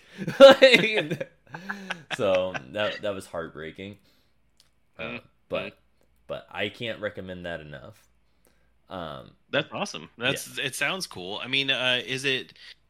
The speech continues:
Speaker 2: so is it evenly paced? Is it, like, one episode is maybe just, like, set up and then there's, like, a battle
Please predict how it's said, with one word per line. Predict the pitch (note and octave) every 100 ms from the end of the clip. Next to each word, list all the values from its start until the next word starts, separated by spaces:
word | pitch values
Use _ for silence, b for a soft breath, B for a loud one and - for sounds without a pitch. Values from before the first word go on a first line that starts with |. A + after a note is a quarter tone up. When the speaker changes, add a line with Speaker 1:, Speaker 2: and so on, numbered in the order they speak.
| -
Speaker 2:
so | D3 D#3
is | D#3
it | C#3
evenly | C#3+ D#3+ D#3
paced? | B2+ A#2 C3 -
Is | A#2
it, | A#2
like, | B2 A2+
one | A2+ B2
episode | A#2 A#2 - A#2+ A2+ A2+
is | G#2+ G#2
maybe | G#2+ G2+ A2
just, | G#2 A2
like, | G#2+
set | - G#2 G2+
up | G#2 G#2+
and |
then | A2 G#2+
there's, | G#2+ G2+
like, | G#2
a | F#2+
battle | F#2+ F#2+ G2+ G#2+ G#2